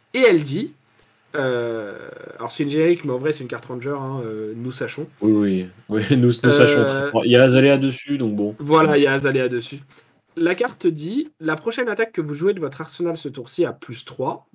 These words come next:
Speaker 1: donc déjà c'est très décent, euh, surtout pour des héros qui vont forcément attaquer de l'arsenal ce tour-ci,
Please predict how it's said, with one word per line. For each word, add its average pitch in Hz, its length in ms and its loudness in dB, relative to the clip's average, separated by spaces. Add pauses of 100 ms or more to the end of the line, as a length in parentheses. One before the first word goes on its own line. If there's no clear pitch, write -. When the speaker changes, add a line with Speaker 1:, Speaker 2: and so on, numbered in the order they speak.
Speaker 1:
donc 117 180 -10
déjà 123 280 -4
c'est - 300 -12
très 123 220 -6
décent, 113 440 -6 (600)
euh, 120 160 0
surtout 160 320 -2
pour 135 200 -4
des 127 140 2
héros 143 280 4
qui 131 180 -10
vont 123 180 -8
forcément 151 440 -2
attaquer 139 320 -4
de 139 60 -6
l'arsenal 143 500 -4
ce 117 140 -12
tour-ci, - 400 -14